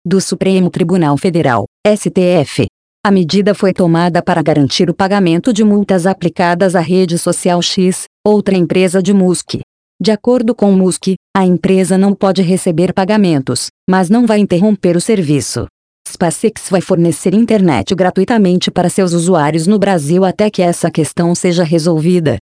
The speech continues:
já que não podemos receber pagamentos, mas não vamos cortar o acesso de ninguém,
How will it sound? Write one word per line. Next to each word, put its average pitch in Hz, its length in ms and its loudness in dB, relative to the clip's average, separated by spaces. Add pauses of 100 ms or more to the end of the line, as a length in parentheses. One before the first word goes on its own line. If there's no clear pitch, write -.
(160)
já 165 220 -2
que 208 100 -2
não 196 160 2
podemos 180 460 0
receber 160 500 0
pagamentos, 185 760 -2 (200)
mas 185 220 0
não 202 160 2
vamos 180 280 0
cortar 175 480 0
o 185 80 2
acesso 170 440 -2
de 185 100 0
ninguém, 180 420 2